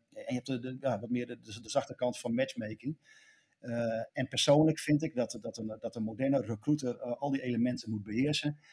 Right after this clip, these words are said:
en het ook kan toepassen in een end-to-end omgeving. Eh, end-to-end betekent dat je de vacature opent,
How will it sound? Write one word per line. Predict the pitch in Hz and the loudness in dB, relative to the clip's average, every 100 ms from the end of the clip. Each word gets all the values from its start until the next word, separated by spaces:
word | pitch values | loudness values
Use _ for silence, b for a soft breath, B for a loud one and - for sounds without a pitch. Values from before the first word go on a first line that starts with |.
| b | b
en | 127 | -6
het | 123 | -4
ook | 143 127 | -2 -2
kan | 127 | -4
toepassen | - 143 143 131 - | 0 0 2 -2 -2
in | 123 | -2
een | 139 | 0
end-to-end | 139 123 127 123 117 - | 0 -2 0 0 -2 -6
omgeving. | 110 - 104 101 98 95 _ _ _ _ | -10 -10 -8 -8 -12 -18 _ _ _ _
Eh, | 120 117 117 120 117 127 | -8 -8 -6 -4 -4 -4
end-to-end | 113 120 131 | -4 0 0
betekent | 123 - 135 120 | -2 -2 -2 -2
dat | 117 | -6
je | 110 | -8
de | |
vacature | - 113 - 113 | -6 -8 -6 -6
opent, | 131 135 123 123 | -2 -2 -2 -6